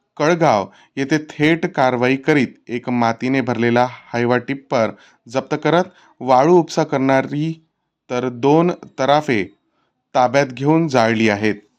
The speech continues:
तसेच पस्तीस हजार रुपयांची वाळू जप्त केल्याची माहिती समोर आली आहे.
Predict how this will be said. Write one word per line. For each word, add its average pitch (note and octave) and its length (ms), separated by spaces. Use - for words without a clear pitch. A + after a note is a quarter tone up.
तसेच D3+ 380
पस्तीस E3+ 340
हजार E3+ 240
रुपयांची D3+ 520
वाळू C#3 280
जप्त C3 280
केल्याची B2 400
माहिती B2 560
समोर A#2+ 340
आली G2 200
आहे. G2 240